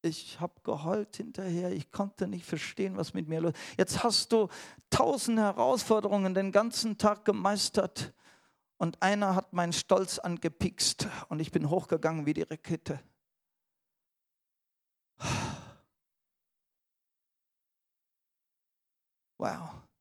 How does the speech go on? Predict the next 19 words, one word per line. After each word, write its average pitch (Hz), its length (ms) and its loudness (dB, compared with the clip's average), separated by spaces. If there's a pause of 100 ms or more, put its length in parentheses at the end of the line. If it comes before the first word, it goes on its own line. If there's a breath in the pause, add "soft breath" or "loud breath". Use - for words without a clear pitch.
(3250)
Wir 151 160 2
wollen 202 360 0
nicht 143 180 -4
so 156 120 -2
gerne 143 360 0
unsere 147 380 -4
Schwächen - 580 -8
zeigen. - 680 -10 (1300 soft breath)
Oh, 175 240 2
dass 160 300 2
wir 170 100 4
doch 151 240 0
nur 165 320 0
uns 160 300 -2
demütigen 139 640 0
können 131 260 0
und 127 60 -2
sagt, - 340 -6
ja, 131 340 0